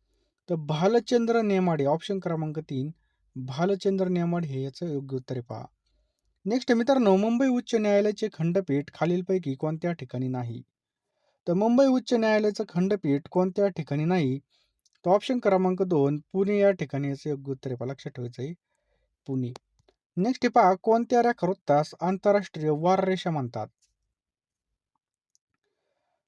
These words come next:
तर कोणतं आहे मित्रांनो ते? ऑप्शन क्रमांक तीन,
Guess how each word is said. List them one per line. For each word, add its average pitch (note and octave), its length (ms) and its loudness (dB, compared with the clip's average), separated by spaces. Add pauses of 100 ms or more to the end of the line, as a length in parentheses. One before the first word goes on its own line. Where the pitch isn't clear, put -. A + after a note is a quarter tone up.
(120)
तर F#3 60 -2 (100)
कोणतं B3 280 2
आहे B3 60 6
मित्रांनो G#3+ 380 0
ते? G3 220 0
ऑप्शन A3+ 420 -4
क्रमांक F#3+ 420 2
तीन, E3+ 280 -2